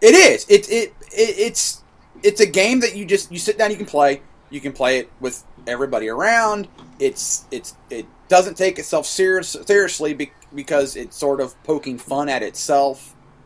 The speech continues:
and it's, it's not super hard. I mean, I got the platinum in thirteen hours without using a guide at all. So it's not really, it's not really hard. But to me,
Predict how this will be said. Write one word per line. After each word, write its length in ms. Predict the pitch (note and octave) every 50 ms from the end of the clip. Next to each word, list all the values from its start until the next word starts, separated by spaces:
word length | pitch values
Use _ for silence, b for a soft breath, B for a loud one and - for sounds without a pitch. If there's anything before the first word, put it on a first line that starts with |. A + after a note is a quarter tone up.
| _ _ _ _ - - _ - - _ _ -
and 220 | D#3+ E3 D#3+ D#3+
it's, 380 | D#3+ D#3 - - - - - _ - - _ _ - -
it's 600 | E3 E3 E3 - _ _ _ _ _ - - - G3+
not 240 | A#3+ B3 A#3+ - -
super 420 | - - B3 B3+ B3+ - F#3 D#3+
hard. 400 | - - D#3 E3+ D#3 C3+ A#2+ B2
I 80 | C3 C#3
mean, 140 | C#3+ C#3
I 120 | D3 E3+ G3+
got 200 | G3 G#3 F#3+ F#3+
the 80 | -
platinum 500 | - - F3+ F3+ F#3 - D#3+ D#3+ D3 D3
in 220 | C#3 C3 C3 B2+ B2 _ _ _ _ _ _ _ _ _ _
thirteen 640 | _ - - - G#3+ G#3+ G#3 - - G#3 G3+ G3 E3
hours 560 | C#3 C#3+ D3 E3 F3 F#3+ G3 F#3 - - _ _ _ _ _ _ - C#3+ C3+
without 380 | C#3 C#3 D3 D#3+ E3+ E3 C#3+
using 260 | D#3+ E3+ F3 F3 F3 D3+
a 60 | C#3+
guide 300 | B2+ C3+ B2+ C#3 D#3 D#3
at 100 | C3+ A#2+
all. 380 | A#2+ B2 C3 C#3+ D#3+ E3 E3 _ _ _ _ _ _ _ _ _ _ -
So 200 | - G#3 G3+ G3+
it's 160 | G3 - -
not 400 | F#3 G#3 A#3+ C4+ B3 - E3+ D3+
really, 280 | F#3 A#3 A#3 G#3 F#3+ D#3
it's 300 | - - - - - B3+
not 220 | C#4+ D4 - G3+
really 200 | A#3+ B3+ G#3 D#3
hard. 340 | - - G#3+ A3+ G#3+ D#3+ D3
But 140 | D3+ - -
to 100 | F3+ F#3+
me, 420 | A3+ C4+ C4+ B3+ A#3 G3+ - -